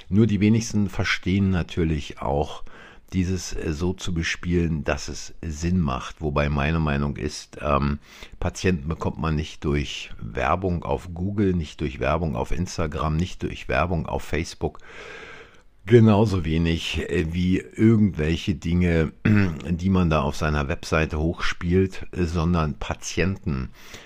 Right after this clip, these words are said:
Und Patienten, die wirklich... Ähm, ja, Wert auf Qualität legen, bekommt man durch Mund-zu-Mund-Propaganda.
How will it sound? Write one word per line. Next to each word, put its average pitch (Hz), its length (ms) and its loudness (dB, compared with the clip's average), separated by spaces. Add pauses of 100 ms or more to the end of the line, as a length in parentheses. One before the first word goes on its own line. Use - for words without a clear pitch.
(120)
Und 90 120 -6
Patienten, 87 880 0
die 82 340 -2
wirklich... 78 560 -4
Ähm, 64 800 -2 (1800)
ja, 78 440 2
Wert 82 360 0
auf - 200 -2
Qualität 80 580 0
legen, 71 500 -2
bekommt - 380 -6
man 67 220 -4
durch 62 520 -10
Mund-zu-Mund-Propaganda. 71 1700 -4